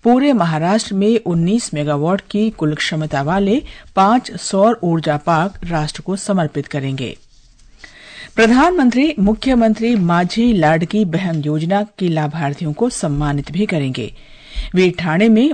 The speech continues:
प्रमुख मेट्रो और सड़क परियोजनाओं का उद्घाटन और शिलान्यास करेंगे। राष्ट्रपति द्रौपदी मुर्मू ने कहा है कि आदिवासी समाज के लोग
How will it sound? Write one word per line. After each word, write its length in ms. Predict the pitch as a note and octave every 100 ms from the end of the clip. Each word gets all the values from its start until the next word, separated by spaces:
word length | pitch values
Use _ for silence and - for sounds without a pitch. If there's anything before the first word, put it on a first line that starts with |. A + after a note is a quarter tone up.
| - - -
प्रमुख 340 | F3 F3 D#3+
मेट्रो 440 | C#3+ D#3 - G#3
और 300 | D4 F#3+ D3
सड़क 300 | D3+ D#3+ D3+
परियोजनाओं 640 | D3+ D3+ C#3+ D3 D3 D3+ G#3
का 180 | - C3+
उद्घाटन 580 | C#3 D3+ C3+ D3 B3+ D4 - -
और 140 | B3
शिलान्यास 680 | A#3+ - E3 C#3+ D3 B2 -
करेंगे। 480 | D3 B2+ A#2+ A#2+ - - - - - - - - - - - - _ -
राष्ट्रपति 760 | G3 B3 - D#4 D#4+ D#4 E4+
द्रौपदी 500 | C4 F#3 F#3+ A3+ B3+
मुर्मू 320 | B3 F3 E3+ A#3+
ने 120 | A#3
कहा 260 | F3+ F3+
है 240 | F3+ F#3+ C4+
कि 180 | - - D#3+
आदिवासी 540 | E3 F3 G#3 A#3 C#4+
समाज 460 | C4 F3+ D#3 F3 G3
के 120 | -
लोग 340 | D3+ F3 G#3+